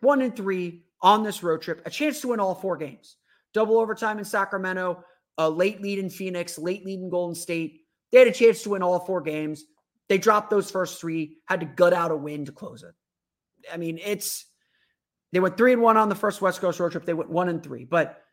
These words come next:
honestly, we feel just as good coming out of this one and three road trip as we did that three and one road trip, because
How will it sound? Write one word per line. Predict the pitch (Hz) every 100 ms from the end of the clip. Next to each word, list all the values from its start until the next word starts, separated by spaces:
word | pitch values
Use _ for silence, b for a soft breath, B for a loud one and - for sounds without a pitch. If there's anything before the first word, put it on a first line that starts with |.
| _ _ _ _ _ _ _
honestly, | 185 240 262 - 247 226 180 - _ _ _ _ _ 185
we |
feel | 196 254 208
just | 175 202 196 208
as | 160
good | 139 151 175 220 202 _ _ _ _ _
coming | - 196 165
out | 165
of | 175
this | 180 185
one | 185
and | 190
three | 202
road | 202 202 202
trip | 240 240
as | 160
we | 160
did | 165 165
that | 175 175
three | 180
and | 175
one | 170 208
road | 190 170
trip, | 156 151
because | 147 160 143 139